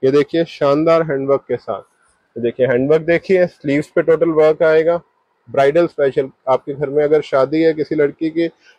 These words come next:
आपकी बहू आने वाली है, तो आप इस तरह के pieces ले सकते हैं।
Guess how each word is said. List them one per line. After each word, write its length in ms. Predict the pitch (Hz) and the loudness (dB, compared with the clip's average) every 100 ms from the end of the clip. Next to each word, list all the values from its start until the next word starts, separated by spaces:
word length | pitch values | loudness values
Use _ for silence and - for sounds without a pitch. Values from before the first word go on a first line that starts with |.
| - | -6
आपकी 240 | 117 - | -4 -4
बहू 280 | 131 135 147 | -4 2 2
आने 220 | 147 151 | 2 2
वाली 220 | 156 147 156 | 2 0 -2
है, 80 | |
तो 140 | 151 147 | -4 0
आप 200 | 135 143 | 0 -2
इस 140 | 139 | -6
तरह 140 | 139 135 | -4 -4
के 120 | 135 | -4
pieces 440 | 127 135 175 175 - | -4 -6 -2 -4 0
ले 140 | 135 123 | 0 0
सकते 300 | 113 - 113 | -4 -6 -4
हैं। 220 | 123 | -4